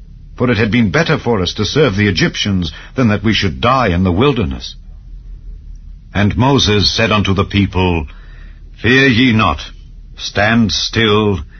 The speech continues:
and see the salvation of the Lord, which he will show to you today. For the Egyptians whom ye have seen today, ye shall see them again no more forever. The Lord shall fight for you,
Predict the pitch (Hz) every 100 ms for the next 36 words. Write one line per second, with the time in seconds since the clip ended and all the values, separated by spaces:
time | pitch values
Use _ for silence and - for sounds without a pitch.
0 | - - 80 98 - - 110 101 98 107
1 | 95 82 104 - 92 90 71 90 95 92
2 | 80 - 90 - 90 82 90 - 101 90
3 | - 82 85 82 - 73 82 60 57 -
4 | - - - - - - - 80 95 95
5 | 98 120 - 113 104 78 95 104 101 95
6 | 104 - 113 110 113 104 78 98 87 82
7 | 80 71 - - - - - - - -
8 | 90 85 90 87 - 104 92 87 90 73
9 | 92 82 82 82 90 95 95 92 80 80
10 | 80 - 85 80 69 55 - - - -
11 | - - - - - - 76 92 110 127
12 | 113 - - 113 - 113 101 - - 90
13 | 71 65 57